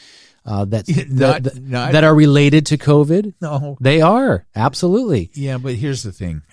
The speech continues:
Speaker 2: Uh, uh,
Speaker 1: And let those guys
Speaker 2: just because you're a
Speaker 1: hang on
Speaker 2: doctor,
Speaker 1: their own words.
Speaker 2: just because you're a doctor doesn't make you any kind of expert on covid.
Speaker 1: But if you're a, if you're a doctor, what is the field again that, uh, virologists or whatever the hell they are?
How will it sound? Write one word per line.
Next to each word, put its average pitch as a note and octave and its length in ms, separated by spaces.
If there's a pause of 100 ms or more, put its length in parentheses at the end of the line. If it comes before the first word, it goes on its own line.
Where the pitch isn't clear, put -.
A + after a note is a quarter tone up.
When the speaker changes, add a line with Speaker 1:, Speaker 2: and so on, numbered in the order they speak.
(200)
Speaker 2:
Uh, F#2 420 (440)
uh, F2 420 (320)
Speaker 1:
And D3+ 140
let F3 180
those F3 360
guys G3 280
Speaker 2:
just G3 240
because F3 400
you're D#3 120
a A#2+ 60
Speaker 1:
hang D3 160
on C3+ 40 (100)
Speaker 2:
doctor, A2+ 80
Speaker 1:
their G#2+ 80
own G2 140
words. F2 400
Speaker 2:
just - 300
because B2+ 380
you're A2 120
a G2 40
doctor F#2 380
doesn't F2+ 480 (240)
make F2+ 380
you F2+ 160
any F2 160
kind F2 180
of D#2 100
expert F2 360
on D2 120
covid. D#2 420 (440)
Speaker 1:
But C#3+ 180
if C#3+ 160
you're D3+ 180
a, C3 60 (140)
if C3+ 200
you're C3 140
a B2 60
doctor, B2 440
what C3+ 140
is C3+ 120
the C#3 80
field C3+ 300
again A#2+ 360
that, A2+ 220
uh, G#2 300
virologists A#2 800
or G2+ 60
whatever A2 240
the A2+ 60
hell A2 160
they G#2 160
are? G2+ 300